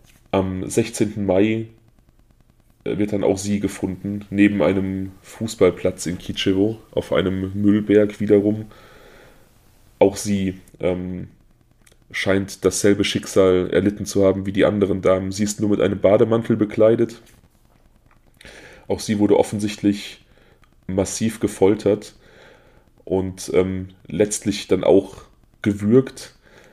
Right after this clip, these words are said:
Allerdings scheint diesmal nicht Erwürgen beziehungsweise Strangulation die Todesursache zu sein, sondern die Folter ist wohl etwas außer Kontrolle geraten und hat sie schneller getötet, als, ähm, die anderen Opfer. Also sie hatte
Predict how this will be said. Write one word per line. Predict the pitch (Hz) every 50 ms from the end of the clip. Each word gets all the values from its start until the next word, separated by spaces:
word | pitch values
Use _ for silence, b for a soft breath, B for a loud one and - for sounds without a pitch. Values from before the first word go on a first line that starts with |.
| b b b
Allerdings | - - - 101 208 208 208 208 - - - - - - -
scheint | - - 110 104 107 104 104 - - -
diesmal | 113 107 - 113 101 101
nicht | 107 110 - - -
Erwürgen | - 104 101 107 113 120 117 113
beziehungsweise | 104 104 - - 107 101 104 98 101 101
Strangulation | - - 98 110 107 101 98 92 - - 101 110 113 110
die | 101 107
Todesursache | - 110 110 113 107 107 - - 110 107 - 104
zu | - - 104
sein, | 101 101 104 107 104
sondern | 101 98 98 101 98 98 98 98 B B B B B B B B B B B B B _ - _ _ -
die | - - 104
Folter | 104 - - 101 107 120 120 - 110 98 92 92 90 -
ist | - - - - -
wohl | - 101 98 90
etwas | - - - 101 101 -
außer | 90 - 110
Kontrolle | 104 - 101 98 - - 101 107 101
geraten | 104 98 95 95 92 101 - 101 80
und | 80 95 92 -
hat | 101 98 -
sie | - - - 98 98 95
schneller | - - 98 95 101 95
getötet, | 104 95 - - 101 98 - 95 -
als, | - - 95 92 - - - -
ähm, | - 90 92 92 92 92 95 92 98 98 98 98 - -
die | - -
anderen | - 98 101 95 95 90 -
Opfer. | - - - - 82 71
Also | 87 95 95
sie | 90 - 98
hatte | 85 90 - 98 95 92